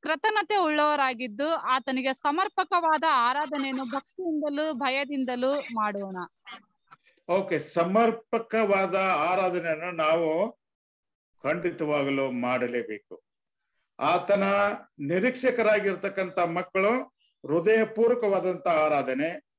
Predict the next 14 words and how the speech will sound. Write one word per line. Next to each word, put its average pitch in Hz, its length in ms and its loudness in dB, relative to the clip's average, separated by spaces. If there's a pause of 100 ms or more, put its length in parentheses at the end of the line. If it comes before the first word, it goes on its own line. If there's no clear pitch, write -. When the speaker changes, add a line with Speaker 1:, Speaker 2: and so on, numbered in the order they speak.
(160)
Speaker 2:
ಆಶೀರ್ವಾದಕ್ಕೋಸ್ಕರವಾಗಿ 202 1300 0
ನಿಂತಿರ್ತಕ್ಕಂಥ 185 600 -6
ಪ್ರತಿಯೊಂದು 202 600 0
ಜನರು 170 640 2 (260)
ಯೇಸು 190 320 2
ಸ್ವಾಮಿಯೇ 156 680 0
ನಿಜವಾದ 135 580 0
ರಕ್ಷಕನು. 123 840 -2 (280)
ಯೇಸು 220 300 8
ಸ್ವಾಮಿ 175 300 0
ಕೊಟ್ಟಿರ್ತಕ್ಕಂಥ 139 640 -2
ಆಜ್ಞೆಗಳನ್ನು 135 560 2
ಕೈಕೊಂಡು 127 400 -4
ನಡೆಯಬೇಕಾಗಿದೆ. 123 840 -2